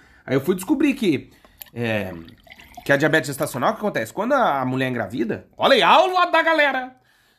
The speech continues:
Quando a mulher engravida, é, ela começa a produzir hormônios e coisas, lá, produz eterno, mas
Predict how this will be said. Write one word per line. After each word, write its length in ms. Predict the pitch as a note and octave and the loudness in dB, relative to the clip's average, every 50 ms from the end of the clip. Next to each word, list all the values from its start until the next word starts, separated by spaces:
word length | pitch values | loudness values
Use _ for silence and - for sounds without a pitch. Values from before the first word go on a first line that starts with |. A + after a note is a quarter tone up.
| _ _ | _ _
Quando 160 | - C3+ D3 | -12 -8 -6
a 100 | F3+ G3 | -4 -4
mulher 220 | F#3 E3+ D#3 D3 C#3+ | -4 -4 -4 -2 0
engravida, 580 | C3+ B2+ A#2 G2+ B2+ F#3 A3+ A3 F#2+ F#2 - - - _ _ _ _ - | 0 0 0 0 -2 -2 -4 -4 -6 -8 -12 -20 -20 _ _ _ _ -6
é, 600 | C3 B2 B2 B2+ B2+ B2 A#2+ A#2+ A#2 A#2 A2 - - | -4 -2 0 2 2 2 0 0 0 -2 -2 -4 -4
ela 180 | A2+ A2+ A#2 A#2 | -2 -2 -2 -2
começa 400 | A2 - - B2+ A#2+ A#2 - B2 | -2 -4 -4 -2 -2 -2 -2 -4
a 40 | A2 | -6
produzir 580 | C3+ C3+ B2 A#2+ B2 C#3+ D3 D#3+ F#3 G#3 - - _ _ _ _ _ | -4 -4 -4 -2 0 2 2 2 2 0 -6 -12 _ _ _ _ _
hormônios 640 | B2+ C3 C3+ C#3 D3 E3+ G3 G#3 G#3+ G3 D3+ B2 | -6 -4 -2 0 0 0 0 0 -2 -4 -6 -6
e 80 | A#2 A2+ | -8 -10
coisas, 420 | A2 - A#2 A#2 A#2+ C3+ - - - | -6 -6 -8 -6 -6 -10 -12 -14 -16
lá, 100 | G#2 F2+ | -16 -16
produz 320 | - - G2+ G2+ A#2 B2+ C3 | -14 -14 -10 -8 -6 -6 -6
eterno, 300 | C#3 - A2 G2+ F2+ E2+ | -4 -4 -4 -4 -4 -6
mas 180 | G2 F#2+ - | -10 -10 -12